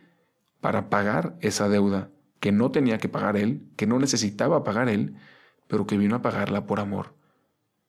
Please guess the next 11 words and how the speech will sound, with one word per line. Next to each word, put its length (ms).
y 120
que 100
nos 160
da 120
la 80
libertad 460
de 100
aceptarlo 680
o 80
no 140
aceptarlo. 520